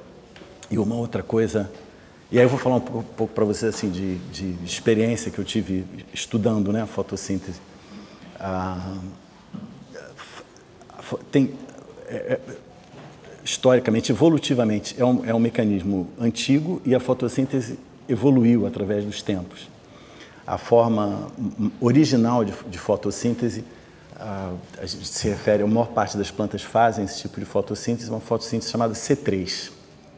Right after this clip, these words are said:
Tem a ver com três moléculas de carbono que saem lá no final. De lá pra cá, apareceram outras duas formas.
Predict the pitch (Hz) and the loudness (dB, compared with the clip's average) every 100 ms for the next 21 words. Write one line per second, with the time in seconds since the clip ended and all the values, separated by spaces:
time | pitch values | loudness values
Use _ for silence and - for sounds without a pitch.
0 | - 104 95 104 - 117 123 107 107 110 | -14 -10 -8 -8 0 2 4 2 -2 -2
1 | 95 - 101 98 110 110 - 110 104 104 | -6 -4 -4 0 0 0 -4 -4 -4 -4
2 | - 117 92 - - - - - - - | -6 -8 -8 -14 -20 -20 -20 -20 -20 -20
3 | - - - - 165 156 113 120 - 147 | -20 -20 -20 -2 6 6 6 0 2 2
4 | 120 131 123 - 139 131 131 135 117 98 | 4 4 4 4 4 4 2 2 -2 -2
5 | 123 135 104 - 104 95 90 87 - - | 0 2 2 0 2 2 2 -6 -8 -14